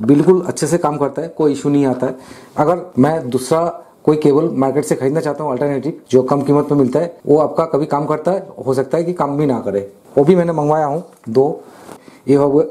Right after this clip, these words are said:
ये हो गया आपका एस सी फ़ोर और ये हो गया आपका एस सी थ्री। तो एस सी फ़ोर क्या होता है? ये आपका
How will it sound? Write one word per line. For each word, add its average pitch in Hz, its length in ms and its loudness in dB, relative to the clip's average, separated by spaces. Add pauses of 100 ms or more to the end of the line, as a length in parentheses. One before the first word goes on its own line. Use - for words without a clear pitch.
ये 156 80 2
हो 151 140 2
गया 156 120 4
आपका 160 280 -2 (560)
एस 127 120 0
सी 185 140 4
फ़ोर 170 340 -2 (1160)
और 123 220 2
ये 156 120 2
हो 139 140 4
गया 139 160 2
आपका 156 320 -2
एस 123 140 -4
सी 120 120 -2
थ्री। 98 220 -6 (2000)
तो 139 300 2
एस 139 120 0
सी 220 140 0
फ़ोर 202 180 2
क्या 196 140 2
होता 165 200 -2
है? 202 140 -4 (400)
ये 165 140 4
आपका 180 340 0